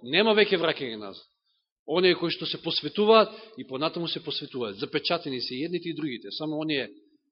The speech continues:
едните праведните со печат, овие другите со жик. И тогаш Господ може да дојде. Исус веќе нема што да посредува. Решен е случајот на секого.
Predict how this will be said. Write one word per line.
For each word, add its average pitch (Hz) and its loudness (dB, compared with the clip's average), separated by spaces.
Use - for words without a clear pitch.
едните 135 -4
праведните 127 -6
со - -8
печат, 196 -2
овие 156 -2
другите 165 -2
со 160 -8
жик. 180 -8
И 135 -8
тогаш 233 6
Господ 208 2
може 190 2
да 170 0
дојде. 135 2
Исус 180 -2
веќе 202 2
нема 196 -2
што 208 -2
да 202 -2
посредува. 170 -6
Решен 202 8
е 156 2
случајот 202 4
на 156 0
секого. 143 0